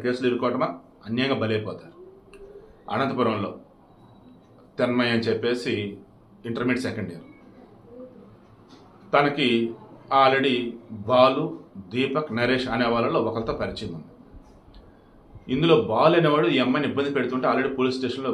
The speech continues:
గతంలో కేసు కూడా పెట్టారంట ఈ అమ్మాయి తల్లిదండ్రులు. But చర్యలు తీసుకోలేదండి, దానివల్ల ఈరోజు ఇంత దారుణం జరిగింది అన్నారు. మొన్న మూడవ తారీఖున నైట్ around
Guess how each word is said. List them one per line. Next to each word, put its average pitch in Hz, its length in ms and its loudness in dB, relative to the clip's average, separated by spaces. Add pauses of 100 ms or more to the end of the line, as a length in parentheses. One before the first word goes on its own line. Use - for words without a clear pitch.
గతంలో 123 320 -2
కేసు 123 220 -2
కూడా 127 120 2
పెట్టారంట 117 360 0 (320)
ఈ 117 120 0
అమ్మాయి 107 240 -2
తల్లిదండ్రులు. 90 400 -6 (140)
But 117 140 -4 (200)
చర్యలు 131 320 0
తీసుకోలేదండి, 123 540 0 (120)
దానివల్ల 117 300 0
ఈరోజు 113 180 0
ఇంత 113 180 -6
దారుణం 110 260 0
జరిగింది 117 260 -4
అన్నారు. - 200 -10 (760)
మొన్న 127 220 2
మూడవ 156 320 4
తారీఖున 117 300 0 (440)
నైట్ 117 240 2 (800)
around 120 220 2